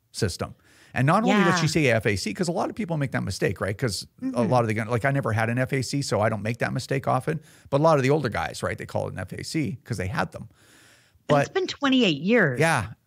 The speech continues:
Speaker 1: It's like thirty years ago, man. Thirty years. You're a government official, apparently the expert. She puffs up, puffs her chest up and goes, "Does anyone here have a firearms license, a license, an F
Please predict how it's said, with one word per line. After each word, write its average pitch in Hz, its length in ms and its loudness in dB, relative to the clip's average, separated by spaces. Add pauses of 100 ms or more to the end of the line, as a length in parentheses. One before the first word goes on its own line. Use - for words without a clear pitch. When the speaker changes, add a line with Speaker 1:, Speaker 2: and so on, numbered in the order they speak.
Speaker 1:
It's - 120 -2
like 143 120 2
thirty 160 420 2
years 139 360 0
ago, 107 260 -2
man. 87 400 -6
Thirty 160 320 2
years. 139 360 0
You're 131 120 2
a 120 60 2
government 160 400 2
official, 135 380 -2
apparently 127 440 -2
the 131 140 2
expert. 101 420 -2 (380)
She 123 200 0
puffs 160 380 0
up, - 240 2
puffs 165 220 0
her 180 80 -4
chest 160 280 0
up 165 100 4
and 135 80 -6
goes, 110 200 -4 (160)
"Does 180 160 0
anyone 196 360 2
here 139 260 2
have 120 120 2
a 101 60 -2
firearms 120 360 0
license, 113 300 -2 (180)
a 123 120 -8
license, 123 400 0
an 101 200 -2
F 127 240 -2